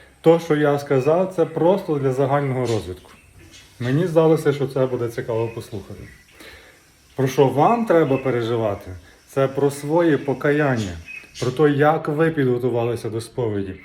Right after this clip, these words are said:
про ваше сокрушення серця, про вашу справжню постанову поправитися. Ось що вам треба переживати. І ще був один коментар, е, про загальну сповідь,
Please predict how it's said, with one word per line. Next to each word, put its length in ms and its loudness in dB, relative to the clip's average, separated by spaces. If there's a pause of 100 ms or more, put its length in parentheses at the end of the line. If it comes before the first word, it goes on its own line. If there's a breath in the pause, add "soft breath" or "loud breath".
(260 loud breath)
про 180 2
ваше 380 2
сокрушення 680 -4
серця, 500 -2 (320 loud breath)
про 160 2
вашу 380 2
справжню 640 0
постанову 640 0
поправитися. 760 -2 (420 loud breath)
Ось 320 4
що 120 4
вам 240 2
треба 220 0
переживати. 580 -2 (1400 loud breath)
І 60 -6
ще 160 4
був 120 4
один 180 2
коментар, 540 0
е, 640 -4
про 160 2
загальну 420 0
сповідь, 340 -2